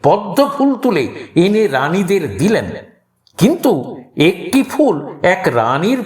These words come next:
পায়ের উপর পড়ে গেলে তিনি এমন আঘাত পেলেন যে তার পা ভেঙে গেল।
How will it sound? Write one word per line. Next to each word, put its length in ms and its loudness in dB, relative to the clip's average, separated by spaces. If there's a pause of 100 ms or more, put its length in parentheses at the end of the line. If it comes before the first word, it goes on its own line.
(100)
পায়ের 380 2
উপর 460 0
পড়ে 240 2
গেলে 360 -2 (280)
তিনি 480 0
এমন 600 2
আঘাত 440 0
পেলেন 320 0
যে 440 -2
তার 140 2 (120)
পা 300 2
ভেঙে 260 0
গেল। 260 -4